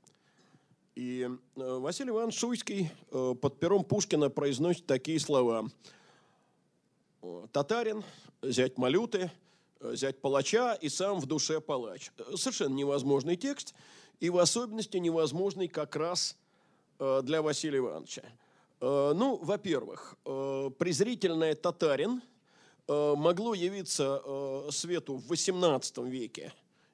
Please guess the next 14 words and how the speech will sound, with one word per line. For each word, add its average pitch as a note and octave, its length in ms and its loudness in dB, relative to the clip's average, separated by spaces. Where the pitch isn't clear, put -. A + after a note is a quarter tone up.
или D3+ 160 4
в B2+ 80 0
девятнадцатом, G3+ 760 4
но G#3+ 140 4
никак F#3+ 400 4
не D3+ 100 -2
в - 40 -2
шестнадцатом, A#3 720 2
потому E3+ 380 -2
что, D#3 380 0
э, D#3 320 0
в C#3+ 60 -14
те A#3 160 -4
времена, A3 580 0